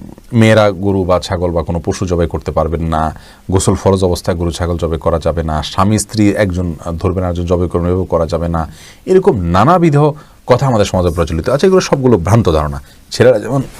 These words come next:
<coughs> জবাই করতে পারবেন, <coughs> মেয়েরাও কিন্তু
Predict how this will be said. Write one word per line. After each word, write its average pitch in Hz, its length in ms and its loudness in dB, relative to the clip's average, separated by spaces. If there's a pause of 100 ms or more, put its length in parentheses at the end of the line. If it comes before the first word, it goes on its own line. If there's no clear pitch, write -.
(140)
<coughs> 104 320 -2
জবাই 104 200 2
করতে 113 220 -2
পারবেন, 117 260 2 (840)
<coughs> - 600 2
মেয়েরাও 98 300 2
কিন্তু 104 300 -2